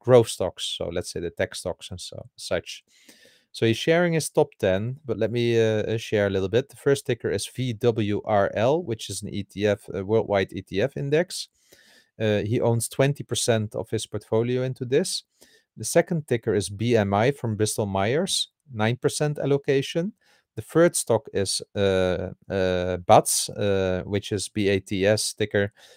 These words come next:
for British American Tobacco. He earns, he owns six percent allocation here. The fourth one is, uh, ticker symbol P R X for Prosus, six percent allocation, and the fifth one, Johnson and Johnson,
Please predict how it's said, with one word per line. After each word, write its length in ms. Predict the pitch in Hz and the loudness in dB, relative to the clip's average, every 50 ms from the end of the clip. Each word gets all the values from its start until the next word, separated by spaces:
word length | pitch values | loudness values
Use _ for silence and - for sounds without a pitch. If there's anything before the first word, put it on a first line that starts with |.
| _ _ | _ _
for 220 | _ - 104 98 95 | _ 0 2 2 2
British 380 | 92 - 113 113 - - - | 4 2 2 2 0 -4 -6
American 400 | - 107 104 101 101 - - 98 | -4 0 0 0 0 0 -2 -6
Tobacco. 480 | - 98 92 - 135 151 - 170 165 151 | -6 -4 0 0 0 2 2 2 2 2
He 240 | 139 120 92 - - | 2 0 -2 -2 -2
earns, 380 | - 101 101 95 92 - - - - | -2 -2 -2 -2 -4 -6 -10 -10 -8
he 220 | 71 85 101 98 - | -6 -6 -4 -4 -4
owns 240 | 98 95 95 - - | -4 -4 -4 -4 -4
six 240 | - 165 151 - | -4 -4 -4 -4
percent 460 | - - 139 135 - - 131 127 120 - | 0 0 0 2 0 -2 -6 -6 -4 -2
allocation 600 | 123 120 117 113 - 117 110 110 - - 110 104 | -2 -2 -2 0 2 2 2 2 0 -2 -4 -4
here. 280 | 101 101 98 98 107 - - - - - - _ _ _ _ - | -2 0 0 -2 -2 -4 -10 -20 -20 -20 -20 _ _ _ _ -10
The 60 | 110 | -8
fourth 360 | - - 165 170 165 - - | 2 6 8 8 8 8 6
one 180 | 127 113 110 - | 4 2 4 2
is, 260 | - 104 - - - - - | 0 -2 -2 -2 -4 -4 -4
uh, 160 | 104 101 101 - _ _ _ _ _ | -4 -4 -4 -4 _ _ _ _ _
ticker 200 | - 120 - 123 | -4 -2 0 -2
symbol 460 | 110 - - 110 101 95 98 95 - _ | -2 -2 -2 -2 0 2 0 0 0 _
P 180 | - 143 139 - | -2 -2 0 2
R 240 | - 110 104 98 - - | 4 6 6 6 6 4
X 240 | 110 143 - - - | 2 2 2 2 -2
for 240 | - - - 107 101 - _ | -2 -2 -2 -4 -4 -6 _
Prosus, 640 | _ 117 113 135 135 - 175 196 214 - - - - _ _ _ _ _ - | _ 4 6 6 6 4 4 2 2 2 -2 -4 -8 _ _ _ _ _ -8
six 260 | - - 151 143 - | -2 0 0 0 0
percent 380 | - 147 - - 139 131 127 - | -2 -6 -4 -2 -2 -2 0 0
allocation, 640 | 127 123 123 120 - 117 110 110 107 - - 107 | 2 2 2 2 4 4 4 2 2 -2 -4 -4
and 140 | 101 95 92 | -2 -2 -4
the 40 | 92 | -4
fifth 300 | - - - 107 - - - | -2 0 0 0 0 0 0
one, 320 | 101 101 95 95 90 - - | 2 2 2 0 -2 -6 -2
Johnson 400 | - 104 101 104 - - 107 98 | 0 0 0 0 0 -2 -4 -4
and 120 | 95 90 | -2 -2
Johnson, 540 | - 101 95 95 95 - - 90 87 98 | 0 0 0 0 -2 -6 -8 -8 -8 -10